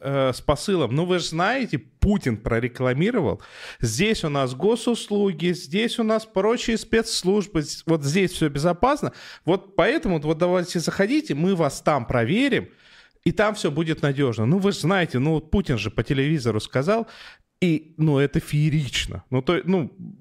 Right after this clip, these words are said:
да, очень жалко людей, тем более немолодых, которые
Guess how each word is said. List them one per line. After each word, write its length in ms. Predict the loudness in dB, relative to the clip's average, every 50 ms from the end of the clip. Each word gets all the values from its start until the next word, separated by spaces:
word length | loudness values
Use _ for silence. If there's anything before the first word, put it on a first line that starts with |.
| -16 _
да, 440 | -8 0 2 4 4 6 4 4 2
очень 260 | 0 0 0 0 -2
жалко 360 | 0 2 2 2 2 0 0
людей, 340 | 0 0 0 2 0 0 0
тем 200 | -2 -4 -2 0
более 200 | 0 2 2 2
немолодых, 600 | 2 0 0 0 2 2 2 2 2 0 -2 0
которые 680 | -2 -4 0 0 0 2 2 2 2 2 0 0 -2